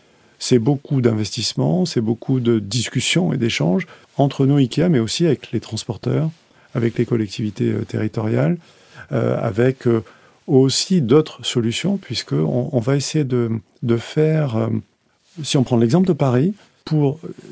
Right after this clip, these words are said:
à la fois diminuer l'impact C O deux dont nous parlions, mais aussi diminuer l'effet encombrement dans Paris, euh, c'est de préacheminer nos marchandises par la Seine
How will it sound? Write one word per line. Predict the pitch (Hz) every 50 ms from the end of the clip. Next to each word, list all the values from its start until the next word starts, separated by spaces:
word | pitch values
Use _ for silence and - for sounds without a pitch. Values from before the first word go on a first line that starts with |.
| - - _ -
à | - 135
la | 147
fois | 139 - 147 127
diminuer | 113 - 147 147 151 156 160 170 196 196
l'impact | 185 - 117 107 - 120 113 113 - - 123 107
C | - - -
O | 120 120
deux | 113 120 117
dont | 117 113
nous | 113 113
parlions, | 110 123 120 117 120 123 123 117 120 131
mais | 131 120 123 139 143
aussi | 143 135 - - 170 165 135
diminuer | 110 107 123 131 147 143 139 147 160 170
l'effet | 156 123 120 120 - - 156
encombrement | 147 135 120 - 135 127 117 120 131 151 170 185 185 175 -
dans | 123 117 139 143
Paris, | 131 131 120 113 113 120 151 196 226 - - - _ _ _ _ _ _ _ - - - -
euh, | -
c'est | 120 - - 120
de | 113
préacheminer | 110 - - - 190 170 156 - - 143 135 131 123 123 151 190 208 - _ _ _ - 143
nos | 120 123 139
marchandises | 143 139 131 - - 131 120 117 113 117 131 156 185 180 151 123 - _ -
par | 143 135 135
la | 135 117
Seine | - - - 123 127 143 165 175 170